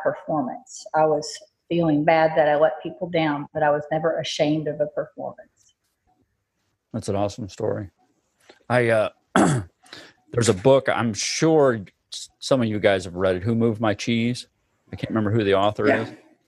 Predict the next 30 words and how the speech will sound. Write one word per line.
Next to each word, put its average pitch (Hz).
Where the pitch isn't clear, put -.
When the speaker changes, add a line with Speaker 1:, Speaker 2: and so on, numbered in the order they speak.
Speaker 2:
We 143
had 143
to 123
read 127
it 113
for, 107
uh, 90
lean 120
manufacturing 110
certification 90
at 85
a, 80
at 92
a 80
plant 104
I 85
worked 87
in. 73
And, 85
uh, 80
only 147
thing 160
I 143
can 123
remember 113
from 95
it 87
is 90
one 98
line. 85